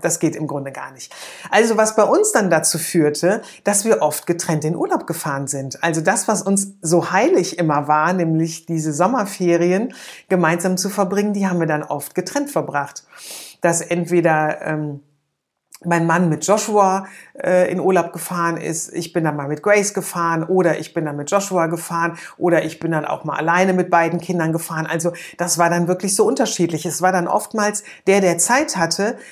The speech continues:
der packte die Koffer und war dann eben für ein paar Tage weg. Also wir haben dann auch gar nicht mehr so lange Urlaube gemacht. Sonst, äh, war das bei uns, äh, oder uns immer auch ganz wichtig,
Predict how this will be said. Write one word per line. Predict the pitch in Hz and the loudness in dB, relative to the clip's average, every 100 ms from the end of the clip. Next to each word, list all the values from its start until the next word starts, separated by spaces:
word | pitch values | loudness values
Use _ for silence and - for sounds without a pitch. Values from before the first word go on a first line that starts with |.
| - | -2
der | 214 | -2
packte | 214 220 220 190 | 0 -4 0 0
die | 185 | 0
Koffer | 175 165 - 185 196 - - - - | 0 0 2 4 2 0 -6 -14 0
und | 220 226 214 208 | 2 2 -2 -2
war | 180 160 | 2 2
dann | 147 | 0
eben | 151 156 | -2 -2
für | 160 180 | 0 0
ein | 175 | 0
paar | 190 | -2
Tage | 190 196 202 | 0 0 0
weg. | 220 220 - | 0 0 -2
Also | 147 147 | -4 -2
wir | 156 | -2
haben | 151 175 | -2 -2
dann | 156 | -2
auch | 160 156 | -2 -4
gar | 156 | -4
nicht | 160 165 | -4 -4
mehr | 165 156 151 - | -4 -4 -6 -12
so | 147 165 170 | -2 2 4
lange | 165 160 285 202 | 4 2 2 2
Urlaube | 156 147 139 143 | 2 2 0 -2
gemacht. | 147 143 135 - | -6 -8 -8 -8
Sonst, | 143 156 143 - - | -6 -6 -6 -6 -4
äh, | 165 160 | -4 -2
war | 156 | -2
das | 160 160 | -4 -2
bei | 151 | -2
uns, | 151 196 196 - - - | 0 0 0 -2 -10 -6
äh, | 160 | 0
oder | 156 156 | 2 2
uns | 160 220 - | 0 -2 -2
immer | 175 | -2
auch | 160 160 | -4 -6
ganz | 160 160 | -8 -6
wichtig, | 180 - 170 | -6 -4 -8